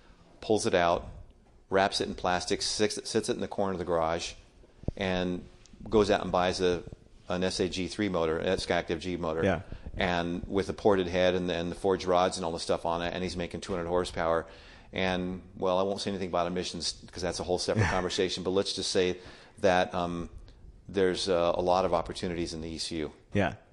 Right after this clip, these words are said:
Speaker 1: So, uh, so that's, it's kinda cool.
Speaker 2: So what you're saying is I could go lease one,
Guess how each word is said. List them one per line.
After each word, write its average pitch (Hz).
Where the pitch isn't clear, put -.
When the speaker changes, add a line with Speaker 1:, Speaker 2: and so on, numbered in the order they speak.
Speaker 1:
So, 85
uh, 82
so -
that's, 107
it's 107
kinda 123
cool. 104
Speaker 2:
So -
what 185
you're 170
saying 220
is 151
I 151
could 151
go 139
lease 175
one, 107